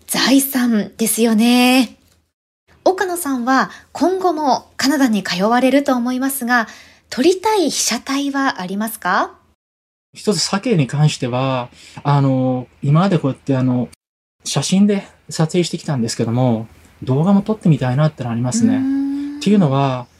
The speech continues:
Speaker 2: あの、昨年あの、九月だったんですけど、写真展をさせていただいた時に、まあ、写真展は当然展示するんですけども、ちょっと動画も撮っ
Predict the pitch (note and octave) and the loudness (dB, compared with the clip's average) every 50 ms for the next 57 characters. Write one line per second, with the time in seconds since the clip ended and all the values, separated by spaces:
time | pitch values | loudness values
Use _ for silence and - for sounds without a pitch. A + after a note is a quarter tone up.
0 | _ _ - D3 C#3+ C#3 C3+ - D#3 D3+ - F3+ G3 G3 G3 G3 G3 F#3+ F#3 F#3 | _ _ -2 0 0 0 0 0 -2 -2 -2 0 0 2 2 2 2 2 2 2
1 | F#3 F3+ F3 F3 E3 - - G3 G3 - - - - - A#2+ A#2 G#2+ A2+ A#2 A#2+ | 2 2 2 0 0 -2 -4 -4 -4 -4 -6 -8 -8 -4 -4 -2 -2 -2 -4 -4
2 | - A#2+ A#2 A#2 A#2 - - A#2+ C#3 D3+ D#3 C#3+ B2 G#2+ F2 G2+ - - - D3+ | -4 -4 -4 -4 -4 -4 -4 0 0 2 2 2 0 -4 -6 -8 -10 -8 -8 -6
3 | C#3 - D#3+ D#3+ D#3 C#3+ A2+ G2 - - B2+ - - - B2 - C3 B2+ B2+ C3 | 0 2 2 2 2 0 -6 -8 -8 -8 -10 -6 -6 -6 -4 -2 -4 -2 -2 -4
4 | A#2+ - - A#2+ A2+ A#2 A#2 A#2 A2+ G#2 G2+ - _ _ - - - _ G3 F#3 | -6 -2 0 2 4 4 4 4 2 2 -2 -6 _ _ -20 -20 -6 _ 0 0
5 | C3+ - - D3+ - G#3 G#3+ G3+ G3+ F#3+ F#3+ F#3 - F#3+ F#3 F#3 F#3 F3+ E3+ - | 2 2 0 0 4 4 4 4 4 2 0 0 0 0 0 2 0 0 2 2
6 | F3+ F3 E3 F3+ E3 - D#3+ D#3+ B2+ G2 G#2 - - - A2+ A2 A2+ C3 C3+ C3 | 0 2 2 0 0 0 0 0 0 -2 -4 -8 -8 -8 -6 -4 -4 -2 -2 -4
7 | A#2 A2 - - - - - - - - A3 F3 - - D3+ D3+ D3+ F3 E3 D#3+ | -4 -6 -10 -16 -20 -20 -20 -16 -6 -2 0 0 2 2 2 2 2 4 4 4
8 | D#3+ D#3 D3+ D3+ - - E3 | 4 4 2 0 0 -4 -4